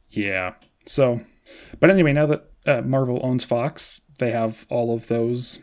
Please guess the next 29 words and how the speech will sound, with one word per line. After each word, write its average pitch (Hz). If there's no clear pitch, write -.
movie 127
rights. 139
So 123
they 110
have 113
the 113
Fantastic 113
Four, 110
which 107
they're 107
doing. 147
They 117
have 110
the 113
X-Men 110
back, 107
which -
they're 101
probably 113
gonna 113
do 107
at 101
some 156
point 143
somehow. 131
I 120
mean, 120
they're 117
doing 131